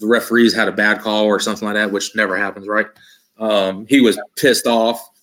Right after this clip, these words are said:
come in, slam the door open. When he did that, Lee's bent down in his bag, getting something out of his bag, and it hit him in his head and knocked him, like, knocked him out. Like, he was concussed. Like, it was,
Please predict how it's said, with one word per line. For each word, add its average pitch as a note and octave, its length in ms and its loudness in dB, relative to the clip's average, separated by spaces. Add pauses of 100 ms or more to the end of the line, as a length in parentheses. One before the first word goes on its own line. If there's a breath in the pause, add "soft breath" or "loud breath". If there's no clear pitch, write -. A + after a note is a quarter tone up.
come C3+ 180 0
in, B2 220 2
slam D#3 640 -2
the C3 60 0
door C3 280 4
open. G#2 380 -2 (540)
When A2+ 120 -6
he A#2 140 -2
did E3+ 220 2
that, A#2 320 2 (180)
Lee's C3+ 360 2
bent C3 220 0
down C3+ 300 2
in A2 80 0
his G#2 100 -2
bag, A#2 500 0 (240)
getting B2 220 -4
something A#2 260 -8
out A2+ 60 -6
of G#2 80 -10
his F2+ 100 -14
bag, G#2+ 480 -2 (140)
and G#2 160 -12
it G2 80 -10 (120)
hit B2+ 180 -4
him A#2 100 -4
in G#2+ 80 -8
his F#2 100 -12
head A2+ 380 -2 (640)
and F#2+ 140 -10
knocked G#2 240 0
him, G2 140 -4
like, F2+ 380 -6
knocked G#2+ 260 2
him G2 100 -2
out. F2 220 -4
Like, G2 140 -6
he G#2+ 120 0
was F#2+ 160 -4
concussed. A#2 760 -2
Like, G2 240 -4
it A2 80 0
was, G2 540 -4